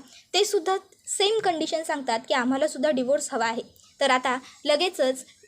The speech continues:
वकील त्यांनाही विचारतात की "तुम्हाला डिव्होर्स का हवा आहे?" त्यावर नंदिनी सांगते की "तसं काही महत्त्वाचं कारण नाही आहे, पण आम्हाला एकमेकाबरोबर राहण्यात रस नाही आहे, त्यामुळे आम्हाला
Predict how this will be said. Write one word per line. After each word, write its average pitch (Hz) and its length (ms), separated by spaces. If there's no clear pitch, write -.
वकील 311 360
त्यांनाही 349 360
विचारतात 330 520
की 330 140
"तुम्हाला 330 280
डिव्होर्स 359 380
का 330 100
हवा 294 220
आहे?" - 320
त्यावर 339 200
नंदिनी 339 400
सांगते 339 380
की 349 220
"तसं 311 220
काही 339 220
महत्त्वाचं 302 460
कारण 262 260
नाही 220 260
आहे, - 160
पण 330 100
आम्हाला 339 340
एकमेकाबरोबर 311 760
राहण्यात 285 440
रस 269 260
नाही 320 200
आहे, 214 80
त्यामुळे 240 340
आम्हाला 254 440